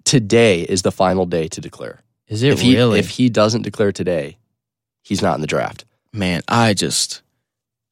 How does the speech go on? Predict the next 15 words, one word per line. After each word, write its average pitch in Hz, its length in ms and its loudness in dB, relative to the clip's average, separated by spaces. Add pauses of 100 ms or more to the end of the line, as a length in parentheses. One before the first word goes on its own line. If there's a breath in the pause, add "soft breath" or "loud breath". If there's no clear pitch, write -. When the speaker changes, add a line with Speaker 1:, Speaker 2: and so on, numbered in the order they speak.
Speaker 2:
I 135 80 4
know 147 180 6
you 135 300 6
being 123 200 4
an 117 60 4
Ohio 107 220 2
State 101 200 2
fan, 95 200 -2
you'd 95 100 -2
be 98 60 2
Speaker 1:
Yeah. - 60 2
Speaker 2:
really 95 140 2
excited 90 220 -4
about 85 180 -8
that. 82 280 -6